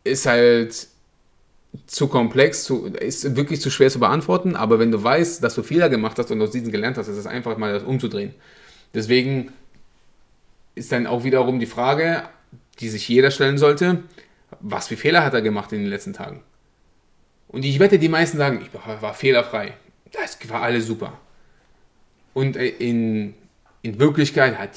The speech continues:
jeder jeden Tag, wenn ich sagen würde, er hat zehn Fehler gemacht,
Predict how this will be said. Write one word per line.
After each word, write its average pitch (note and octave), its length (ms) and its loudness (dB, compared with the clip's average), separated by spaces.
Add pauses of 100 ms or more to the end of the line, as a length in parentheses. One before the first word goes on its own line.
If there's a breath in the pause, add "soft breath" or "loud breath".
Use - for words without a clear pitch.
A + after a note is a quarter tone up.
jeder E3 800 4 (320)
jeden C#3+ 360 2
Tag, D3 400 -2 (960)
wenn A2 140 -4
ich A2 120 -6
sagen C3 300 0
würde, C3 320 4 (180)
er - 80 -16
hat - 140 -20
zehn C3+ 320 0
Fehler C#3+ 340 4
gemacht, C#3 380 0